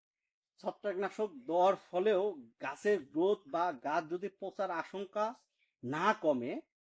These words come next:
তাহলে আপনারা রিডিমেল গোল্ড আপনারা ব্যবহার করতে পারেন। প্রতি লিটার পানিতে দুই গ্রাম করে আপনারা ব্যবহার করবেন। এতেও যদি আপনার পচার সমাধান আপনারা না পান, তাহলে আপনারা প্রতি লিটার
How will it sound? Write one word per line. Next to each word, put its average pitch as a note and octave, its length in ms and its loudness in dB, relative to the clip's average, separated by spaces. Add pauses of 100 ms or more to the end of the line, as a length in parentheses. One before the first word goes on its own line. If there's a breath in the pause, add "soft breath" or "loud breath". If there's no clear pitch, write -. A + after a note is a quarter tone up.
(460)
তাহলে F#3 300 2 (100)
আপনারা G#3 320 2 (200)
রিডিমেল G3+ 380 2 (160)
গোল্ড F#3+ 280 2 (320)
আপনারা E3 320 0
ব্যবহার D3 300 2
করতে G3 260 -8
পারেন। G#3 180 -4 (160)
প্রতি G3 280 -8 (100)
লিটার G3 320 -2
পানিতে F#3 340 -2 (800)
দুই G3+ 140 2 (120)
গ্রাম F#3+ 200 2 (100)
করে A3 200 0
আপনারা F3+ 240 -2 (100)
ব্যবহার C#3 360 6
করবেন। G#2 260 -10 (840)
এতেও A#3 260 2 (120)
যদি A#3 200 -4 (120)
আপনার A3 240 -2 (140)
পচার A3 320 0 (140)
সমাধান G3+ 400 2 (100)
আপনারা G3 260 0 (160)
না E3+ 120 6 (120)
পান, D3+ 220 2 (840)
তাহলে F#3 320 4 (120)
আপনারা G#3+ 260 0 (160)
প্রতি A#3 340 -8 (200)
লিটার A3+ 300 4